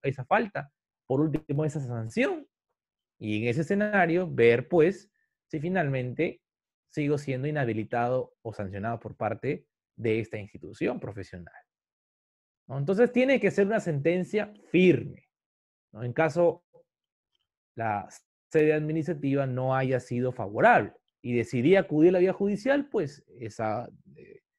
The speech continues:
decisión judicial tiene que ser firme. O sea, tiene que incluso de repente haber llegado hasta la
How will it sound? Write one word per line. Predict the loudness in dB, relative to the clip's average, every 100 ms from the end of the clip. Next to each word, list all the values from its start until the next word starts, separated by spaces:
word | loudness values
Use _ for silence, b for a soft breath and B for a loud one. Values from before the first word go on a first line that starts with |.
| -14
decisión | -12 -8 -8 -6
judicial | -4 -2 -4 -2 -2 -2 -8
tiene | -8 -4 -4 -6 -10
que | -14
ser | -6 -2 -2 -4 _ _ _ _
firme. | -4 0 0 -4 -16
O | _ _
sea, | -20
tiene | -12 -10 -10 -10
que | -12 -12
incluso | -12 -6
de | -4
repente | -2 -4 -2
haber | 0 0
llegado | 0 0 0 0
hasta | -4
la | -10